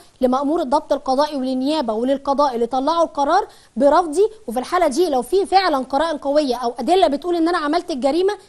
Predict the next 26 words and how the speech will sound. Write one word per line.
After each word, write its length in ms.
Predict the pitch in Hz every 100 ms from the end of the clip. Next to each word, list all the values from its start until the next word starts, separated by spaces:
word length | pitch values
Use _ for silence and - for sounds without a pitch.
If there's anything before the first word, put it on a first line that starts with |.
| _
بيتم 440 | 233 247 370 381
بالفعل 380 | 269 254 330 330
التفتيش. 560 | 269 240 - 220 185 - - _ 247
انما 260 | 277 277
ما 120 | 269
ينفعش 380 | 262 262 392 403
اسكت 420 | - 403 - 440 - - -
لان 220 | 247 277
ده 180 | 320 381
اسمه 240 | - 349
سكوت 380 | - 277 359 359
ملابس، 520 | 285 285 240 208 -
ما 80 | 277
ينفعش. 520 | 269 - 285 190 - - _
لازم 280 | 269 302 320
يكون 240 | 294 285 330
ايه؟ 180 | 320 302
في 200 | 330 330
موافقة 440 | 269 311 - 302
صراحة 580 | 269 247 240 - 359 320
مني 400 | 294 349 349 359 - -
بان 200 | 247 277
يتم 340 | 262 269 339
تفتيش 460 | 320 262 - 302 -
ايه؟ 160 | 285 277 - -
مسكني. 400 | 285 - 208